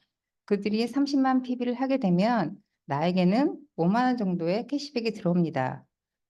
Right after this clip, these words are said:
또 나와 함께 할 스-, 소비자들도 돈을 받아야 되겠죠. 그럼 그들도 각자 좌우에 한 명씩 소개를 하고 소개한 사람들이 삼십만 피비를 하게 되면 이들에게 오만 원에서 육만 원,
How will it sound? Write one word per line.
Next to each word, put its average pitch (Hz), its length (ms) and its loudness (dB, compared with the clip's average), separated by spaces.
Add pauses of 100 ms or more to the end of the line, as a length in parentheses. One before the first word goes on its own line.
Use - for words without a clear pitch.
또 214 300 2
나와 165 340 2
함께 254 320 -4
할 247 180 -2
스-, - 160 -14 (400)
소비자들도 208 800 -2
돈을 180 300 -4
받아야 185 420 -4
되겠죠. 170 720 -6 (240)
그럼 208 200 -2
그들도 190 720 0
각자 202 360 -4
좌우에 165 400 -4
한 247 200 -4
명씩 294 280 -2
소개를 254 340 -4
하고 247 520 -6 (720)
소개한 285 380 -2
사람들이 214 460 -2
삼십만 285 460 -4
피비를 247 320 -4
하게 254 240 -4
되면 196 440 -4 (300)
이들에게 175 680 -2 (260)
오만 214 360 -2
원에서 208 280 -4
육만 170 340 -2
원, 135 260 -6